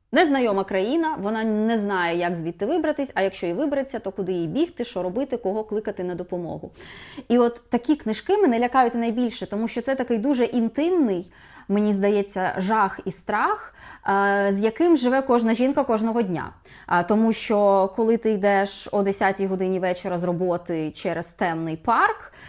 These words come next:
то, ну, кожен твій день — це як маленький хронометраж, <laughs> затиснутий в тридцять хвилин, е, концентрованого жаху. І от такі книжки, вони дійсно прямо сильно лякають. І коли я читала цю книжку, я, звичайно ж, як і в будь-якому трилері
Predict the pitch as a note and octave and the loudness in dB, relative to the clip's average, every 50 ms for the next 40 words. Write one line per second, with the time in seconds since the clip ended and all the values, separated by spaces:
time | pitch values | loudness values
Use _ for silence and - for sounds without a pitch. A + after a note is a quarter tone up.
0 | - - - - - A#3 A3+ A3 A3 A3+ A3+ B3+ C#4+ B3 A#3 A#3 - F4+ F4+ E4+ | -20 -20 -8 0 2 4 4 6 4 4 4 4 4 2 2 2 4 4 4 6
1 | C4 C4+ A#3+ A#3 A#3 A3 A3 G#3+ G3 F3 A#3 D4 F#4+ A4+ A4 - - C#4+ B3+ B3 | 4 4 2 2 0 0 0 0 2 2 2 2 2 -2 -2 -2 0 2 2 2
2 | B3 B3 A#3+ A3+ A#3 B3 D#4 D#4 - D#4+ - - C4 B3+ C4 C4 B3+ A#3+ - G3+ | 2 2 2 2 2 2 2 2 0 0 -2 0 -2 -2 0 -2 -2 -2 -2 -2
3 | D#3 - - - - - - G3+ - A#3+ - A#3 C#4+ C#4 - - - - - - | -4 -4 -6 -8 -8 -6 -4 -4 -4 -2 2 4 4 4 2 0 -10 -12 -8 -6
4 | - - G#3 G#3 A3+ A3+ - F4+ F#4+ - - C#4+ C4+ - B3+ B3+ B3+ - A#3+ C4 | -2 0 4 4 4 4 6 4 4 4 2 0 2 2 2 2 2 0 -2 -2
5 | C4 - B3+ A#3+ - - G3+ G#3 G3 G#3+ C4 D#4 D#4 D4 - - - - - F#3+ | 0 -2 -6 -8 -6 -2 0 2 2 4 4 2 2 0 -2 -10 -10 -2 0 0
6 | G3 G3 - C#4 B3+ C4 A#3 A3 A3 A#3 A#3+ B3+ A#3+ A#3+ A#3+ A#3 A3 A3+ G#3+ F3+ | 0 2 4 2 2 4 2 0 0 2 0 0 0 0 -2 -2 -2 -4 -4 -4
7 | F3+ D3+ - - - - F3 - - - - - - - C4+ - A#3+ A#3+ A#3+ A#3+ | -4 -4 -6 -6 -10 -12 -14 -14 -14 -18 -20 -20 -18 -12 -4 0 2 2 2 2
8 | - C4 B3+ - D4+ C4+ - - G3+ G3 - - - E4 G#4 A#4+ F#4 A#3+ G#3+ A3 | 0 0 2 2 2 2 2 0 -4 -4 -4 -6 -4 0 0 2 0 0 -2 -2
9 | B3 D4+ E4 D#4 C#4 G#3+ F#3 G3+ C4 D#4+ E4 - - - A3+ G#3+ - A3 A3 A3 | -2 0 0 0 0 0 0 0 0 0 0 -2 -4 -6 -6 -6 -4 -4 -4 -4
10 | A3 G#3 G3+ - - C#4+ C#4+ B3+ G#3 F#3 F3+ F3+ F3 - F3 E3+ D#3+ D3+ - - | -4 -6 -6 -4 -2 0 0 0 0 -4 -4 -6 -4 -2 0 0 0 -2 -4 -8
11 | F#3 - A3 A3+ A3+ A3 - - - A3 G#3 F#3+ F#3 - G3+ - - A#3+ G4+ B4 | -6 -4 -2 -2 -2 -2 -4 -2 -2 0 0 0 -2 -6 -10 -8 -6 -4 -4 -4
12 | - - - A3 G3+ G3+ A#3 C4+ A#3+ G#3 G#3 - - A#3+ A3 G#3+ G#3 F#3+ G3 F#3 | -4 -4 -4 -2 0 2 0 0 0 -2 -4 -2 0 0 0 0 0 0 -2 -2
13 | F#3 - G3 F#3 F#3 F#3+ G#3 G#3 F3+ E3+ F3 - F3 E3+ E3+ E3+ - B3+ F#4+ G#4 | -2 -2 -4 -4 -2 -2 -4 -2 -2 -4 -6 -6 -6 -6 -6 -4 -4 -2 0 2
14 | G4 F#4 A#3+ F#3 - F#3+ | 2 2 2 0 -2 -4